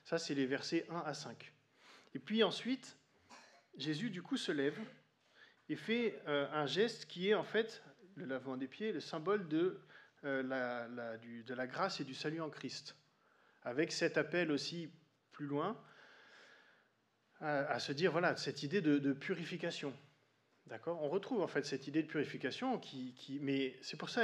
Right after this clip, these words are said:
Jésus dit au verset sept que je vous ai lu, « Maintenant tu ne sais pas ce que je fais, mais tu comprendras plus tard. »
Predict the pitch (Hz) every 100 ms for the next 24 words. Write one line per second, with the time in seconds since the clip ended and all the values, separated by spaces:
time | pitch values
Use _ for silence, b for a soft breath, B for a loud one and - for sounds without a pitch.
0 | 180 - 135 139 170 151 190 165 139 131
1 | 127 - - 240 233 143 123 127 123 127
2 | 214 - B B B B B 147 180 180
3 | 185 247 - 196 196 196 170 196 190 156
4 | 147 - 226 170 151 139 147 143 165 -
5 | - 156 151 196 123 -